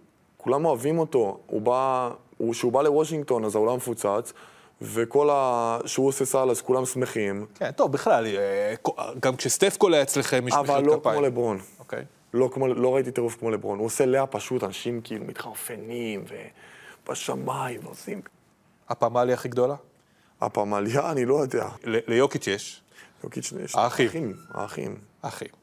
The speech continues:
Speaker 2: יוקיץ' זה גם חבר, הבנתי.
Speaker 1: יוקיץ' אחלה גבר, האמת היא. אנחנו לא מדברים עכשיו, אני באדי באדי איתו, אבל... כאילו, תמיד כשהוא בא, אז אנחנו מדברים כזה בחצי, איך אני מרגיש, איך הוא מרגיש.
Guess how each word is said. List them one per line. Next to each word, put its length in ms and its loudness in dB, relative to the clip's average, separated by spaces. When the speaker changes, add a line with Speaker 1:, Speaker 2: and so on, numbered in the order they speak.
Speaker 2:
יוקיץ' 240 4
זה 100 4
גם 160 4
חבר, 300 4
הבנתי. 320 -4
Speaker 1:
יוקיץ' 320 0
אחלה 180 -2
גבר, 380 -4
האמת 280 -10
היא. 120 -16
אנחנו 300 -2
לא 80 2
מדברים 360 0
עכשיו, 260 -2
אני 240 -4
באדי 220 0
באדי 260 0
איתו, 280 0
אבל... 300 -2
כאילו, 760 -2
תמיד 220 -2
כשהוא 200 0
בא, 140 4
אז 120 -2
אנחנו 180 -6
מדברים 280 0
כזה 200 -2
בחצי, 380 -2
איך 100 -8
אני 100 -2
מרגיש, 380 -4
איך 80 -10
הוא 120 -6
מרגיש. 480 -6